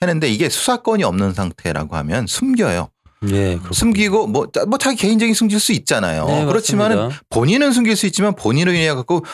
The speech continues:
Speaker 1: 수많은 사람이 그 이 전-, 자기가 매개체가 될 수 있기 때문에 이것은 그것을 강제해야 되는 거거든요.
Speaker 2: 예, 예.
Speaker 1: 그래서 이제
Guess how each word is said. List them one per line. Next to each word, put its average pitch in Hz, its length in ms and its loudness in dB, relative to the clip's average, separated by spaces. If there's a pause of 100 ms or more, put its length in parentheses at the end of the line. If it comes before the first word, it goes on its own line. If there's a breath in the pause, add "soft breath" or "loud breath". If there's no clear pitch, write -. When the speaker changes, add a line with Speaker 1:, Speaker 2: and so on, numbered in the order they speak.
(120 loud breath)
Speaker 1:
수많은 240 400 2
사람이 170 520 0 (360 soft breath)
그 135 260 2
이 127 220 0
전-, 110 360 0
자기가 147 320 0
매개체가 156 580 0
될 147 160 0
수 - 120 -4
있기 139 160 -4
때문에 135 360 0
이것은 127 460 0 (360 loud breath)
그것을 190 340 0
강제해야 226 760 0
되는 92 260 0
거거든요. 76 600 -2
Speaker 2:
예, 90 40 -2
예. 87 40 -2
Speaker 1:
그래서 113 260 0
이제 156 380 0